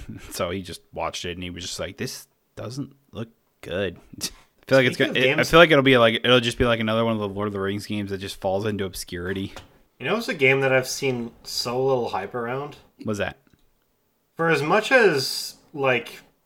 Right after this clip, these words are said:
Speaker 2: Xbox likes showing their games off and shit, why have we seen nothing about Forza Motors, the new Forza Motorsport? That comes out in, what, like, a month?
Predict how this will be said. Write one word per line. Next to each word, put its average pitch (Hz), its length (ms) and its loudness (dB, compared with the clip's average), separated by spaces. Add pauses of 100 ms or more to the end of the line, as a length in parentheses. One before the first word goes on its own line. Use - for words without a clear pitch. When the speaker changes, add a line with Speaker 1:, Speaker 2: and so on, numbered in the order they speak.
(120)
Speaker 2:
Xbox 131 560 0
likes - 640 -6 (460)
showing 131 400 2
their 120 120 0
games 101 300 -6
off 127 220 -4
and 139 120 -10
shit, 143 300 -6 (140)
why 131 200 2
have 208 200 -2 (160)
we 151 160 -4
seen 143 320 -4
nothing 123 340 -4
about 117 500 -4 (220)
Forza 123 300 -4
Motors, 107 480 -8 (160)
the 123 80 -6
new 123 100 -2
Forza 120 420 -4
Motorsport? 107 640 -10 (760)
That 131 100 -12
comes 160 220 -4
out 170 260 2
in, 123 360 -6 (1800)
what, - 200 -8
like, 120 160 -14
a 104 40 -10
month? 98 600 -14